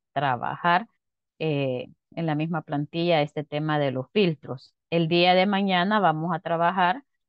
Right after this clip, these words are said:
con la herramienta de formulario. Miren,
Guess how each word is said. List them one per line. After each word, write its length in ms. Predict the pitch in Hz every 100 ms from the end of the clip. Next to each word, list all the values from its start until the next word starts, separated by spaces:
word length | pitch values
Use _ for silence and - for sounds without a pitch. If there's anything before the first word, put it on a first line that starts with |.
| _ _ -
con 180 | 165
la 140 | 160 151
herramienta 680 | 147 147 143 151 170 165 165
de 140 | 151
formulario. 840 | - 156 175 208 240 202 180 240 269
Miren, 360 | 170 160 185